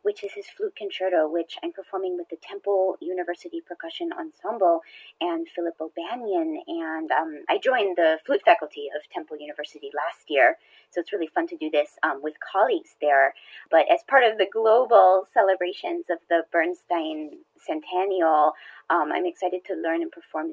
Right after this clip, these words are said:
this piece and record it. Also soloing with orchestras in Mexico and Annapolis and doing recitals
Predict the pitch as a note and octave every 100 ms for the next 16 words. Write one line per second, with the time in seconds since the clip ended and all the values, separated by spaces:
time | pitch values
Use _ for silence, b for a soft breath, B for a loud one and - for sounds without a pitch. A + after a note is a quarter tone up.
0 | - D#3 - - D#3+ D3 - - E3 F#3
1 | - - D#3+ D3 - - B B B B
2 | B F3 F3+ - E3 - F3 E3 E3 D#3+
3 | D3+ E3+ - G3 G#3+ A#3+ G3 F3 - G#3
4 | F3+ F3 F3 E3 C#3+ C3 - D#3+ D#3 E3+
5 | F3 F3+ - _ _ _ D#3+ D3+ C#3+ D3
6 | E3+ E3 D#3+ D#3 D3+ - D3 D#3 D3 D3